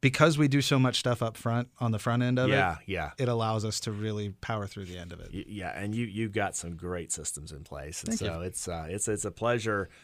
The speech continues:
Speaker 2: working with your firm. And again, I just can't thank you enough for sponsoring the show. And we're, we're excited that you're in Lynchburg and you're adding a lot of value here. And hopefully we can continue to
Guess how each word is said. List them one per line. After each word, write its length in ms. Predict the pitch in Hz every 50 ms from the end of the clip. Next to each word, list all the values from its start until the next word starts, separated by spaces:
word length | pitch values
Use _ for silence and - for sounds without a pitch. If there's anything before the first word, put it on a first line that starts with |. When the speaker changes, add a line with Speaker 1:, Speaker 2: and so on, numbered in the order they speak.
| - _ _ _ _
Speaker 2:
working 480 | - 107 113 127 147 151 151 - 131 113
with 160 | 107 104 -
your 100 | - 95
firm. 380 | - - 95 95 95 98 95 92
And 100 | 87 87
again, 280 | 87 95 98 92 87
I 80 | 87 90
just 220 | 90 92 85 -
can't 240 | - - 87 80 80
thank 260 | - 90 90 82 -
you 60 | 87 80
enough 420 | 80 82 85 85 85 - - - _ _ _ _
for 240 | - 85 82 80 76
sponsoring 640 | - - - - 90 87 85 - - 85 80 78 78
the 80 | 76 -
show. 400 | - - 120 127 139 135 120 98
And 100 | 85 80 - - - _ _ _ _ _ _ _
we're, 220 | 98 113 135 - -
we're 140 | 98 123 151
excited 420 | 160 - - - 143 156 175 185 143
that 180 | 120 113 - - 87
you're 280 | 104 110 123 151 170 175
in 120 | 156 147
Lynchburg 540 | 151 160 160 - - 160 160 170 208 214 156
and 120 | 139 110 110
you're 260 | 123 147 151 135 123
adding 260 | 98 135 135 135 131
a 60 | 127
lot 140 | 131 131 123
of 60 | 113
value 280 | 120 120 120 127 127 120
here. 240 | 113 127 135 151 151
And 160 | 120 98 92
hopefully 340 | 110 117 - - 113 107 107
we 120 | 110 113
can 260 | - 101 90 82 82 - _ _
continue 320 | - 98 95 - 107 107 101
to 220 | 92 - 95 87